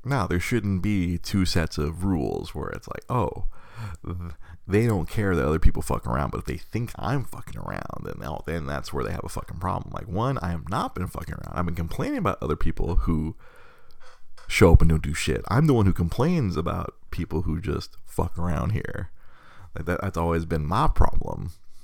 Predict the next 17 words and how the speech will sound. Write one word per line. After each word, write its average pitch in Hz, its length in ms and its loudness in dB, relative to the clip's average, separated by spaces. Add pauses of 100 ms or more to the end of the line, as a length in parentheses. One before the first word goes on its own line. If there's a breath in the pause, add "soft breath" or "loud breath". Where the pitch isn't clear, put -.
(1080)
Where 80 120 -2
I, 78 240 0
I 87 40 -2
see, 78 140 -6
I'm 76 80 -6
like, 101 140 -8
"Oh, 104 120 2
that 104 140 0
person's 92 400 10
deliberately, 64 560 -4 (460 loud breath)
like, - 120 -12
I 80 140 -6
look 95 340 2
like 87 140 -2
I'm 85 140 -4
fucking - 280 -8
around, 50 520 -8